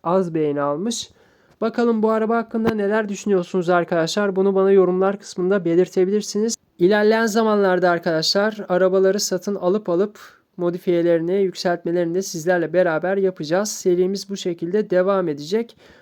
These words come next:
Görevler bitti diye arkadaşlar serimiz bitmeyecek.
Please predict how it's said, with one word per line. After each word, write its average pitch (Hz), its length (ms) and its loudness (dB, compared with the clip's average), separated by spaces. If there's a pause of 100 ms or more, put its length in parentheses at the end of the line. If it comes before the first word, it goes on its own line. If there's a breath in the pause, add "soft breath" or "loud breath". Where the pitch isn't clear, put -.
(140)
Görevler 220 600 2
bitti 214 340 -6
diye 180 180 2
arkadaşlar 156 760 -2
serimiz 208 720 -2
bitmeyecek. 165 560 -4